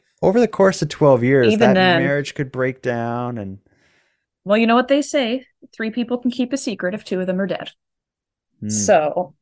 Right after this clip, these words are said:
Speaker 1: Yeah, it's true. And,
Speaker 2: Yeah.
Speaker 1: and, and, uh,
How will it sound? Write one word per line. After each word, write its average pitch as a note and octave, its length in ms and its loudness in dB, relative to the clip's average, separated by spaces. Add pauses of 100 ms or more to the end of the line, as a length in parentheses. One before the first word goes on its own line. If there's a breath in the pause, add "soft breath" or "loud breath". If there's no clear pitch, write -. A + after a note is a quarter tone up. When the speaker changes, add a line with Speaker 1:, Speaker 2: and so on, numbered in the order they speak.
(220)
Speaker 1:
Yeah, A#2 380 0
it's A2+ 220 -10
true. C#3+ 200 -4
And, D3+ 100 2
Speaker 2:
Yeah. E3 180 4
Speaker 1:
and, C3+ 300 -2
and, C3 280 -6 (460)
uh, D3 240 -2